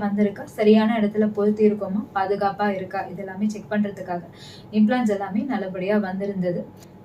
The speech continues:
சிகிச்சைக்கு நடுவே இந்த மாதிரி சி பி சி டி எக்ஸ்ரே எடுத்து பார்க்கறது இம்ப்ளான்ட்டோட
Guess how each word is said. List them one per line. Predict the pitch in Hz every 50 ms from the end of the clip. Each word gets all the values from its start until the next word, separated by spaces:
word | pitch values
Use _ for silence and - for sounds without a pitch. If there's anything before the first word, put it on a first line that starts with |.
| - - -
சிகிச்சைக்கு | - 311 302 339 330 339 320 - - 294 262
நடுவே | 240 214 208 220 226 226 262 285 - 233
இந்த | 226 214 214 214
மாதிரி | 208 208 214 - - - - - - -
சி | 247 233 208
பி | - -
சி | 233 226 208
டி | 226 214 202
எக்ஸ்ரே | 196 - - - 240 220 208
எடுத்து | 202 208 208 214 220 208 208
பார்க்கறது | 196 196 202 208 208 196 185 170 185 - - - - - - - - - 233
இம்ப்ளான்ட்டோட | 254 254 262 311 311 311 294 269 233 233